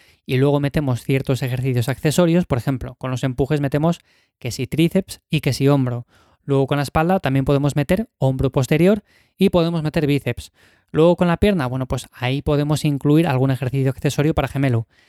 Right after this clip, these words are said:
En definitiva, que son varios entrenamientos, que además no son muy largos, porque los podemos hacer en cuestión de una hora, hora y poco.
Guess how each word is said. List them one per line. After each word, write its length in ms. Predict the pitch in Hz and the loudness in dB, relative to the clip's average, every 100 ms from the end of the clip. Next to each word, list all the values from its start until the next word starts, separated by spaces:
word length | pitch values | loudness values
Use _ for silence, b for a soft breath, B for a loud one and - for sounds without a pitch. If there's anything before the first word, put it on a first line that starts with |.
| b b - | b b -4
En 60 | |
definitiva, 480 | 147 151 156 156 127 _ | 0 0 2 0 -2 _
que 140 | 151 | -2
son 320 | - 185 175 | 2 0 2
varios 320 | 147 156 147 139 | 0 2 0 0
entrenamientos, 760 | 131 131 127 147 160 208 - _ | -2 0 2 2 2 -2 -4 _
que 80 | - | -4
además 440 | 131 131 147 127 - | -2 0 -2 -4 -6
no 240 | 139 156 175 | -4 0 0
son 180 | - 135 | -2 -4
muy 180 | 127 | -4
largos, 340 | 123 123 151 208 | -2 -2 -2 -4
porque 260 | - 131 | -6 -4
los 140 | 127 120 | -4 -2
podemos 380 | 139 135 135 139 | 0 0 -2 -2
hacer 240 | 143 123 b b b | -4 -4 b b b
en 120 | - 131 | -12 -4
cuestión 380 | 135 - 143 | -4 0 -2
de 80 | 135 | 0
una 280 | 135 143 135 | 0 2 2
hora, 180 | 135 117 | 2 2
hora 200 | 127 131 | 0 0
y 60 | 120 | 0
poco. 440 | - 147 190 214 | -2 0 0 -2